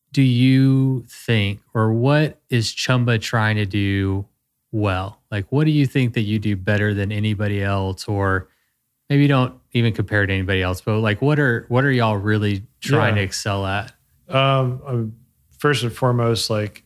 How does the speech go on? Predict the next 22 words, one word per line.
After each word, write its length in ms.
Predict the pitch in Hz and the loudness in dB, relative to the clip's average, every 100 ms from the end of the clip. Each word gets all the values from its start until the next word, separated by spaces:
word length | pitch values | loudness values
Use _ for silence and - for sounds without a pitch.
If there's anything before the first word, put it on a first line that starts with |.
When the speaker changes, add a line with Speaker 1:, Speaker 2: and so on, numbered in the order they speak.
| _ _ _ _ _ _ _ _ _ 127 120 127 - _ 127 _ _ _ _ _ | _ _ _ _ _ _ _ _ _ -14 -12 -16 -20 _ -20 _ _ _ _ _
Speaker 2:
the 100 | 123 | 0
most 240 | 127 151 131 | 2 2 0
pervasive 480 | 135 120 127 127 123 | -2 0 0 0 -4
thing 220 | 123 120 | -4 -4
that 120 | 113 | -4
we 120 | 113 | -6
try 240 | 113 113 110 | -6 -4 -4
to 180 | 107 | -4
do 340 | 101 101 107 107 | -6 -6 -6 -6
with 180 | 107 110 | -8 -6
everything 540 | 107 107 101 107 104 | -4 -4 -8 -10 -10
is 140 | 101 98 | -12 -16
quality. 600 | - 101 98 98 101 98 _ _ _ _ _ - | -14 -12 -12 -14 -16 -18 _ _ _ _ _ -12
Like, 240 | 107 104 - _ _ _ _ - - _ _ - | -10 -10 -14 _ _ _ _ -20 -20 _ _ -4
not 380 | 117 123 131 113 | 0 0 0 0
just, 340 | 135 117 - | 0 0 -2
like, 180 | 113 113 | -4 -4
the 120 | 120 | -8
end 180 | 113 113 | -6 -4
product, 420 | - 113 110 104 | -2 -2 -2 -4
not 220 | 113 113 | -6 -6
just 360 | 110 113 110 - | -6 -6 -6 -10